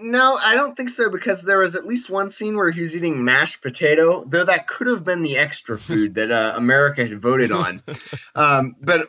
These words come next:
Speaker 1: uh, we'll get to the mashed potato scene, 'cause I have quite a bit to say about that.
Speaker 2: <laughs> All right, so, uh, Ralph, the first time we get to see Ralphie at school in the film,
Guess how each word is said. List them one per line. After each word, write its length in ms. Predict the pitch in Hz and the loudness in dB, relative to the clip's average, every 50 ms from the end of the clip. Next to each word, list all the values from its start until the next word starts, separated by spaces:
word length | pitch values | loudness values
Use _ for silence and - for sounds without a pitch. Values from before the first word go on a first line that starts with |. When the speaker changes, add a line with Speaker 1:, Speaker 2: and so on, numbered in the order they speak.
| - | -2
Speaker 1:
uh, 140 | - 180 185 196 | -2 -2 -2 -2
we'll 140 | 233 285 | -4 -2
get 160 | 330 294 247 247 | 0 0 -2 -2
to 80 | 214 | -4
the 80 | 170 170 | -6 -2
mashed 320 | 165 160 156 156 - - | 0 2 0 0 -2 -10
potato 380 | - 143 - 160 143 139 131 120 | -14 -8 -4 -4 -2 -2 -2 -4
scene, 280 | 120 - 131 123 120 | -4 -6 -8 -8 -6
'cause 140 | 117 123 120 | -6 -2 0
I 60 | 143 | 2
have 220 | 151 160 165 156 - | 2 2 2 0 0
quite 160 | - 208 196 | -2 0 0
a 60 | 175 | 0
bit 160 | 143 156 156 - | -2 -4 -6 -6
to 80 | - | -8
say 240 | 127 - - 135 127 120 | -12 -6 -2 0 0 0
about 260 | 110 107 101 - - | 2 -2 -4 -2 -2
that. 240 | 101 95 87 - - | -2 -2 -2 -2 -6
Speaker 2:
<laughs> 420 | - 190 - - - - 160 - _ _ _ _ _ - _ _ _ _ _ _ _ _ _ _ _ _ - - | -8 -8 -8 -10 -14 -14 -16 -16 _ _ _ _ _ -20 _ _ _ _ _ _ _ _ _ _ _ _ -6 -2
All 80 | 208 208 | 0 0
right, 200 | 185 160 151 - | 2 0 0 -2
so, 240 | - 170 160 156 147 | -4 -4 -2 -2 -2
uh, 100 | 123 147 | -2 0
Ralph, 260 | 151 175 180 202 185 175 143 | 0 2 2 0 0 -4 -14
the 60 | 147 - | -16 -8
first 220 | - 226 233 - | -6 -6 -4 -4
time 160 | - 220 208 202 | -4 -4 -4 -4
we 60 | 196 | -4
get 120 | 185 180 | -6 -6
to 80 | - 165 | -8 -10
see 160 | - - 170 | -12 -10 -8
Ralphie 440 | 143 156 147 143 147 - 139 120 113 | -4 -2 -2 -2 -2 -4 -8 -10 -10
at 120 | 113 - | -10 -8
school 600 | - - - - 185 180 165 151 143 131 127 - _ _ _ _ 110 _ - | -8 -8 -8 -6 -6 -4 -4 -4 -4 -6 -8 -12 _ _ _ _ _ _ -10
in 160 | 151 160 156 | -8 -8 -8
the 80 | 147 139 | -8 -10
film, 460 | - - 139 123 113 110 113 113 113 | -10 -8 -8 -6 -6 -6 -8 -10 -12